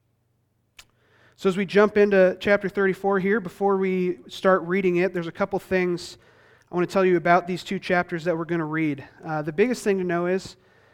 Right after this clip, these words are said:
where we are in the book of Numbers. We're almost at the end. Uh, they've been go-, the, the people of Israel have been going through this journey in the,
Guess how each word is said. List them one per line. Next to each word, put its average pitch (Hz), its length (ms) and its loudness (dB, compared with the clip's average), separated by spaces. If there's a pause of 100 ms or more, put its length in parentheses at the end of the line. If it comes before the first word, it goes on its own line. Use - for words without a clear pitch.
(240)
where 196 240 2
we 214 160 0
are 208 280 4
in 202 200 -2
the 190 60 0
book 196 200 -6
of 180 140 -6
Numbers. 180 400 -2
We're 170 100 0
almost 202 260 4
at 214 80 -2
the 196 160 0
end. 196 320 0
Uh, 165 220 0
they've 165 240 -4
been 190 200 2
go-, 180 200 2
the, 170 140 -4
the 180 120 -8
people 214 280 -4
of 190 60 0
Israel 202 200 -2
have 180 100 -6
been 175 140 -2
going 190 400 2
through 202 280 -6
this 185 140 -4
journey 190 360 0
in 185 100 -2
the, 180 180 -2